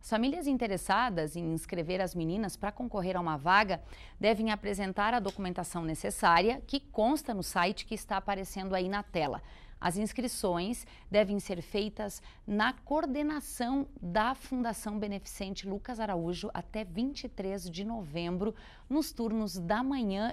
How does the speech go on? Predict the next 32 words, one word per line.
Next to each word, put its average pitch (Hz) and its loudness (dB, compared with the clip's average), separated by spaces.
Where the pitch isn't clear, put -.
e 247 0
também 208 0
da 202 0
tarde. 175 2
As 170 0
vagas 170 6
são 240 -2
para 240 0
meninas 233 2
com 240 -2
idades 180 2
entre 147 -2
quatro 240 4
e 247 0
quatorze 220 -2
anos. 156 0
Agora 262 4
é 370 -4
importante 226 2
ressaltar 196 2
que - -6
o 277 0
Lar 220 8
da 185 2
Menina 185 2
não 247 4
é 254 4
uma 262 2
escola, 202 6
é 156 4
uma 185 0
entidade 196 6